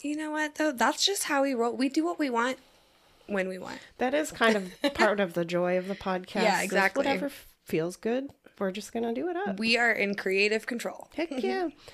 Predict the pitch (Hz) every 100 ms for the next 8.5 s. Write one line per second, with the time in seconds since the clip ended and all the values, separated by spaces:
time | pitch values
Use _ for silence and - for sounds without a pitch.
0 | - - - - 247 240 - 233 233 254
1 | - 302 269 247 - 208 208 196 190 185
2 | 185 175 170 175 175 180 170 165 156 -
3 | - 147 165 - 196 196 - 160 165 208
4 | - _ - - _ - - 202 202 196
5 | 180 - 175 160 156 - 147 156 160 165
6 | - 185 180 160 156 156 151 165 156 151
7 | 156 151 156 - - 175 185 165 - -
8 | 175 151 156 170